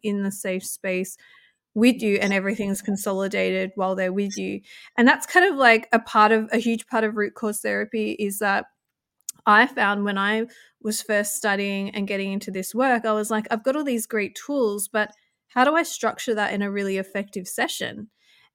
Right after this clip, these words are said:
Um, and so, <laughs> and I see that I'm in mainstream, um, groups, therapist groups, so they finish, you know, a psychology degree and things. They're like, "I have no idea how to run a session." Like, <laughs> I've, and I'm like, "What? You just studied for six years? You don't?"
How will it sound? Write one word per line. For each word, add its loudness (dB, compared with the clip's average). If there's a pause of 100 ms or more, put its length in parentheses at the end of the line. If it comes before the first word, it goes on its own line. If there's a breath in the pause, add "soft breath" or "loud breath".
Um, 0 (140)
and 4
so, 8
<laughs> 2
and 6
I 10
see 4
that 6
I'm 4
in 4
mainstream, -2
um, -6
groups, -6
therapist -4
groups, -8
so -6
they -4
finish, -6
you -6
know, -4
a -6
psychology -6
degree -6
and -4
things. -6
They're -2
like, -2 (440)
"I -8
have -2
no 0
idea -4
how -4
to -8
run -6
a -8
session." -10
Like, -12
<laughs> -12
I've, -4 (460 loud breath)
and 6
I'm 4
like, 0
"What? 4
You 0
just 0
studied 4
for -6
six -6
years? 0
You 0
don't?" -2